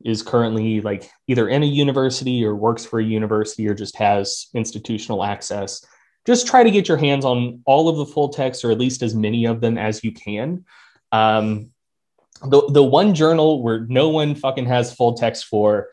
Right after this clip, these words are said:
uh, it's green. It's from the publisher Minerva,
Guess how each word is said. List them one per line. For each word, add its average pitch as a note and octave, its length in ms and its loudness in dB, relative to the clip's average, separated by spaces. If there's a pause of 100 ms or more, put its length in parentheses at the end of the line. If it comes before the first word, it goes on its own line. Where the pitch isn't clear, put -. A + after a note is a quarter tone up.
(220)
uh, G#2+ 300 2
it's A#2+ 160 -6
green. B2+ 680 0
It's A#2+ 120 -8
from A2+ 200 2
the G#2+ 60 -2
publisher C3+ 540 0
Minerva, A#2 800 0